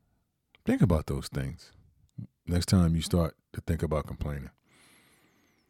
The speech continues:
Somebody cut you off on the road. Instead of complaining,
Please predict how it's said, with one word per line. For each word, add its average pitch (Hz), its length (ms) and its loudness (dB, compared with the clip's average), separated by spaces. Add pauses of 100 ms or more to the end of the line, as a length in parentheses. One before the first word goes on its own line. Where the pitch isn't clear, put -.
(1400)
Somebody 170 360 6
cut - 240 6
you 127 80 10
off 117 180 6
on 110 120 4
the 104 40 4
road. 85 380 2 (2250)
Instead 92 200 2
of 80 60 0
complaining, 127 500 6